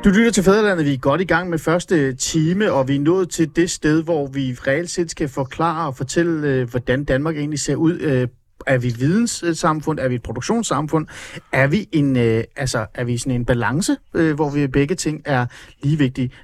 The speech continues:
Det vil jeg mene, men, øh, så er det godt, jeg har dig, David Holt Olsen, i studiet, og dig selvfølgelig, øh, Lars Olsen.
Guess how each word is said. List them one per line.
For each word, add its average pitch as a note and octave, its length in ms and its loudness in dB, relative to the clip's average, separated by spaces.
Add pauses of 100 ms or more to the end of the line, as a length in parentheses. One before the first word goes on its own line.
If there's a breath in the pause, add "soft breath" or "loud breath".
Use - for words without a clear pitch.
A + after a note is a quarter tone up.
Det F3 100 4
vil G#3+ 100 -4
jeg D3+ 200 2
mene, F3 440 2
men, D3 300 0
øh, C3 200 2
så - 80 2
er - 20 2
det G3 80 -6
godt, G3+ 160 -2
jeg F3+ 100 0
har E3 260 -2
dig, D#3 220 0
David F3+ 200 2
Holt D#3+ 200 0
Olsen, F3 320 -2
i D#3 140 -2
studiet, E3+ 460 0
og D3+ 320 2
dig C3+ 220 0
selvfølgelig, D#3 500 0 (260 loud breath)
øh, C#3+ 180 2
Lars B2+ 240 0
Olsen. D3 440 -4